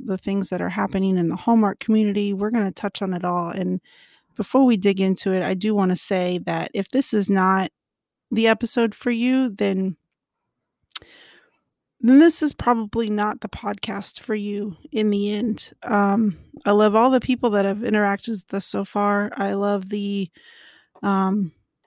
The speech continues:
interactions, the community. Um, but like I said, it's always gonna be people over the podcast. And if this sort of conversation makes you uncomfortable, then I ask,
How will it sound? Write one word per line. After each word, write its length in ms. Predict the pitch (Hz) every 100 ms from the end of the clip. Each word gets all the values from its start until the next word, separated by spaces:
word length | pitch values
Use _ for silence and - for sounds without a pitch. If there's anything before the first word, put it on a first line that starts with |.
| -
interactions, 800 | 226 233 233 226 - 226 220 -
the 100 | 202
community. 680 | - 220 214 214 214 214 190 _ _ _ 254
Um, 460 | 220 220 214 220 196 _ _ _ _ _ _ _ _ _ -
but 280 | 208 196
like 240 | - 208 208
I 60 |
said, 340 | 220 - 214 190
it's 200 | 202 -
always 300 | 214 214 202
gonna 200 | 208 202
be 120 | 196
people 460 | - - - 185 185
over 180 | 190
the 100 | 190
podcast. 720 | 185 185 196 214 180 190 - -
And 300 | 202 196 196
if 220 | 202 -
this 400 | - 220 - - -
sort 380 | 226 - 226
of 180 | 214 202
conversation 720 | - 226 220 - 233 - 220
makes 260 | 214 202 -
you 80 | 202
uncomfortable, 800 | 196 - 254 - 240 262 269
then 220 | 208 196 190
I 180 | 202
ask, 560 | 196 196 214 - - -